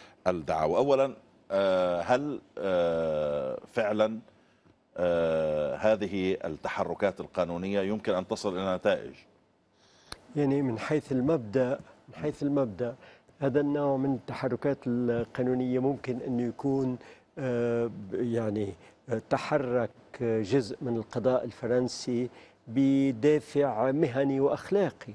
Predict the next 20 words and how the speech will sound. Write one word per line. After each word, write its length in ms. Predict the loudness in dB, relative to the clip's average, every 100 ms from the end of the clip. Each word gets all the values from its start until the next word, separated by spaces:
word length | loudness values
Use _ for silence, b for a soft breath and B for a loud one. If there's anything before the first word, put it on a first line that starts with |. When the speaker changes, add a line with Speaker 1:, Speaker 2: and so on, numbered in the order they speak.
| -8
Speaker 2:
هذا 180 | 2 4
وارد 480 | 6 6 6 2 -4 -10
هذا 180 | -2 0
الأمر. 340 | 2 0 -2 -6 -14 B B B B _ -16 -14 -16 2
ممكن 500 | 4 4 2 -4 -2
أن 140 | 0
يكون 500 | -2 0 0 2 0
تحرك 600 | -2 0 0 0 -2 -2
أيضًا 640 | 0 0 2 0 0 0 -4 B B B -6
بدافع 1040 | 0 2 4 2 4 2 2 0 0 0
سياسي، 680 | -2 2 6 4 2 -8 -12 -16 _
يعني 260 | -4 -2 -2
في 260 | -6 -6 -6
قرار 440 | -2 2 2 2
سياسي 840 | -2 -2 2 4 2 -2 -8 -10 -6
من 100 | -6
السلطات 540 | -6 -6 -6 -2 -4
السياسية 580 | -4 -6 -6 -6 -4 -4
بأن 220 | -2 0
يتحرك، 760 | -2 -2 -4 -4 -2 -4 -6